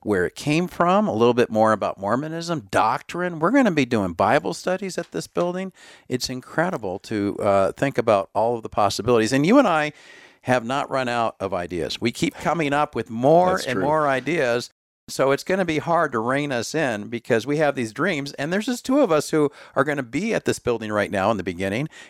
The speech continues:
Speaker 1: And so we have to be very careful with our time management to be able to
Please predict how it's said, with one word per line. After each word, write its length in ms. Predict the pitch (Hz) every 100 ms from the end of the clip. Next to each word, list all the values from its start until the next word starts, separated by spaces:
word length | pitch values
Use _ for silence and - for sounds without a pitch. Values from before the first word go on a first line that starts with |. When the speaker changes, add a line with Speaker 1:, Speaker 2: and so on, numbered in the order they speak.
| -
Speaker 1:
And 160 | 117
so 160 | - 113
we 180 | 107 151
have 220 | 165 -
to 80 | 110
be 120 | 120
very 280 | 113 135 117
careful 460 | - 165 175 110
with 180 | 107 104
our 140 | 104
time 340 | - 113 104 107
management 560 | 120 175 180 165 170 _ - -
to 100 | -
be 160 | 107 107
able 200 | 104 101
to 440 | - 107 101 95